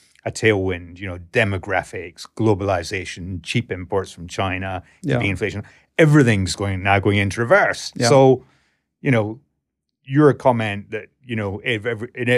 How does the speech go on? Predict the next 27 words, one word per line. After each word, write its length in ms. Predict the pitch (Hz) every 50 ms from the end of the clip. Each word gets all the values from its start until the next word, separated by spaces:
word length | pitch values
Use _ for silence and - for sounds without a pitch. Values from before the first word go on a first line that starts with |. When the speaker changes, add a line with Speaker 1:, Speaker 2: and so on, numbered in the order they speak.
| 120 - 135 - -
Speaker 1:
in 120 | - 120
most 240 | 117 135 147 131 - -
twenty-year 380 | 127 117 110 107 104 110 101
periods, 460 | 95 - 123 123 110 101 98 95 -
the 80 | - 101
stock 180 | - - 113 110
market's 260 | 113 101 101 98 80
gone 120 | 101 117 143
up. 240 | 180 - - - _ _ _ _ _ _ -
Well, 200 | 131 131 120 113
we 140 | 110 123 123
might 260 | 143 165 185 160 135
be 160 | - 120 117
in 60 | 110 110
a 60 | 101
period 520 | - 123 120 113 - - 147 135 - - -
<laughs> 40 |
in 140 | 196 190 143 -
which 340 | - 143 147 131 - - - - - -
that 240 | 147 147 143 - - - 139
Speaker 2:
For 120 | - - 147
the 60 | 170
Speaker 1:
won't 140 | 226 254 247
Speaker 2:
longest 220 | 247 120 113 151
Speaker 1:
be 60 | 135 120
Speaker 2:
time. 180 | 127 123 120
Speaker 1:
true. 280 | 127 110 98 90 90